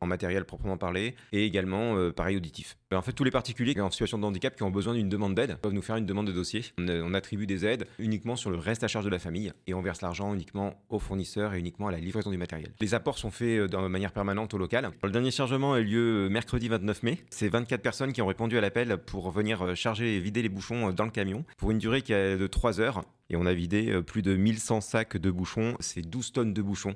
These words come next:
dans le camion, la benne, euh, qui est partie ensuite, euh, direction l'usine de recyclage. Alors, le prochain, on se donne un, un créneau de, de neuf mois pour réussir à, à faire un nouveau chargement de bouchons.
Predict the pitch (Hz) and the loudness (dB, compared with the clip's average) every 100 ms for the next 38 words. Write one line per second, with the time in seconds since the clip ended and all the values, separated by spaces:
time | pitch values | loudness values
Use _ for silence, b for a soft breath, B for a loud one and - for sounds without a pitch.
0 | - 85 110 107 95 90 101 101 85 90 | -4 0 0 2 0 0 0 0 2 0
1 | 98 82 80 B 98 92 87 - 101 87 | 0 -4 -6 B -4 0 -2 -2 -4 -4
2 | - - 92 85 82 71 90 87 110 92 | -8 -2 0 2 -2 0 -2 0 -2 -2
3 | 101 92 98 - 80 - 101 101 127 - | -2 -2 -4 -6 -12 -4 2 4 4 2
4 | 120 113 127 143 98 107 101 98 95 92 | 0 2 0 2 2 2 2 2 0 0
5 | 113 110 123 110 127 107 98 98 95 95 | -2 0 0 2 2 2 2 2 2 0
6 | 95 104 117 - 107 120 - - 113 104 | 2 4 4 2 0 0 -4 0 2 4
7 | 104 - 107 98 92 87 - 90 110 95 | 2 0 -2 0 0 0 -2 -2 0 2
8 | 104 110 110 90 95 90 85 | 4 2 0 -2 -2 -4 -6